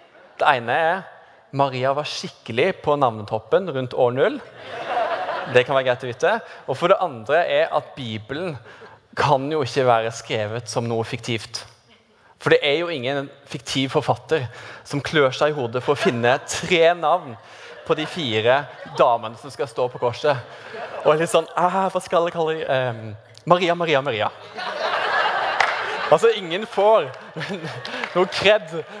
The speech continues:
for det som forfatter. Det er ikke kreativt. Det var ikke det som var poenget med den teksten, men la oss gå videre. Da Jesus så sin mor, og ved siden av henne, disippelen han elsket,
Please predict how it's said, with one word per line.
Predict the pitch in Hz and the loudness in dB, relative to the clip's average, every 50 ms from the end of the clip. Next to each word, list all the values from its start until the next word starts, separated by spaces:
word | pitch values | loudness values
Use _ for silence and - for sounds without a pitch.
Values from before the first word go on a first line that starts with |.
| 190 - | -16 -10
for | - - 185 165 | -4 0 2 4
det | 160 165 170 165 | 4 4 4 0
som | 170 156 151 | -4 -8 -6
forfatter. | 165 143 156 127 117 - 160 151 143 127 120 - - - - - - | -2 0 0 0 0 0 -2 -2 -2 -4 -8 -14 -18 -20 -18 -2 4
Det | - 165 | 4 4
er | 175 165 180 | 4 4 -2
ikke | 180 - - 175 156 - | -10 -10 -8 -8 -4 0
kreativt. | 151 120 113 113 113 123 117 - - - - - - - - - - - - - - - 254 254 - - - - - - - - - - - - - - - - - - - - - - - - - - - - - - - - - - - - - | 2 2 2 2 2 -2 -4 -6 -8 -16 -20 -20 -20 -20 -20 -20 -20 -20 -18 -18 -16 -14 -12 -10 -8 -6 -6 -8 -8 -8 -12 -14 -14 -14 -16 -18 -18 -18 -20 -20 -20 -20 -20 -20 -20 -20 -20 -20 -20 -20 -20 -18 -16 -16 -14 -14 -14 -14 -16 -2 2
Det | - 185 | 4 4
var | 202 - 233 | 4 4 0
ikke | - - 160 | 0 0 2
det | 170 151 | 2 2
som | - 165 151 | 2 2 0
var | 143 143 | 0 2
poenget | 160 156 131 123 135 | 2 0 0 0 -2
med | 139 143 139 | -4 -4 -2
den | 139 | 0
teksten, | 156 135 - - - - 147 127 117 - - - | 0 0 -2 -2 -10 -12 -12 -12 -12 -8 -2 2
men | 160 160 156 120 104 - - - - - - - - | 2 2 2 0 -6 -14 -16 -18 -18 -18 -20 -4 0
la | 160 156 | 2 2
oss | 156 - | 2 0
gå | - 160 143 | -2 -4 -4
videre. | 135 131 120 - 110 104 107 107 107 - - - - - - - - - - - - - - - _ _ - - - - - - - - - - - - - - - - - - - - - - - - - - - | -2 -4 -6 -4 -4 -4 -4 -4 -6 -10 -18 -20 -20 -20 -20 -20 -20 -20 -20 -20 -20 -20 -20 -20 _ _ -20 -20 -20 -20 -20 -20 -20 -20 -20 -18 -18 -16 -16 -16 -14 -14 -14 -14 -14 -14 -16 -16 -18 -20 -20 -2 4
Da | - 165 175 | 4 4 6
Jesus | 190 170 160 165 - - 208 196 | 6 2 0 0 0 -6 -8 -8
så | - - - 180 165 170 175 | -10 -8 -4 0 0 0 0
sin | 175 214 208 202 190 | 0 -2 -2 -2 0
mor, | 196 233 240 165 120 - - - - - - - - - _ _ _ | 0 0 0 0 -4 -8 -14 -20 -20 -20 -20 -20 -20 -20 _ _ _
og | - 143 143 | 2 2 4
ved | 160 165 | 2 2
siden | - - 202 143 123 135 | 0 -2 -4 -4 0 2
av | 131 131 139 156 | 2 2 2 0
henne, | 127 127 139 175 190 165 131 | -2 -2 0 -2 -2 -2 -4
disippelen | 139 135 - - 139 123 - - - 139 139 156 156 | -6 -6 -4 -6 -8 -10 -12 -14 -12 -10 -6 -2 0
han | 147 135 143 143 | 2 2 4 2
elsket, | 147 120 - - - 156 165 196 - | 2 0 -2 -2 2 2 2 2 0